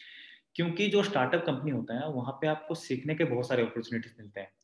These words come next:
एमएनसीज में क्या होता है, टास्क already ready होते हैं, आपको बस floor पे दिया जाता है, you just have to run it। But startup में क्या होता है ना, वो task बन कैसे रहा है, आप वो भी सीखते हो। अगर आप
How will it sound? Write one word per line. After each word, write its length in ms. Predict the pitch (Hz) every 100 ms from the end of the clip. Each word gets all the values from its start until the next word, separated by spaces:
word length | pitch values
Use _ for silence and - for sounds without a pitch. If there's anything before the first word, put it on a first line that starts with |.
| -
एमएनसीज 460 | 127 156 165 185 175
में 120 | 185
क्या 120 | 180
होता 200 | 131 127
है, 60 | 175
टास्क 460 | 175 135 147 -
already 380 | 123 120 135 147
ready 280 | 120 113 127
होते 240 | 131 -
हैं, 180 | 123 - - _ _ _ -
आपको 320 | 131 - 170
बस 240 | 165 170 170
floor 180 | 135 147
पे 180 | 151 156
दिया 160 | 143
जाता 260 | 147 156 180
है, 260 | 185 175 - - _ -
you 120 | 147
just 180 | 151 -
have 120 | 160 170
to 60 |
run 180 | 151 120
it। 120 | 113 - - - - - _ 120 151
But 160 | 190
startup 500 | - - 135 135 196
में 120 | 208 202
क्या 100 | 160
होता 200 | 123 143
है 60 |
ना, 80 | 180
वो 280 | 160 151 185
task 540 | 185 143 151 170 -
बन 340 | 117 127 180 190
कैसे 260 | 147 131 117
रहा 120 | 107
है, 180 | 98 -
आप 160 | 143 139
वो 180 | 127 151
भी 100 | 156
सीखते 340 | 156 120 -
हो। 220 | 101 - _ _ _ _ _ -
अगर 260 | 120 165 196
आप 280 | 190 190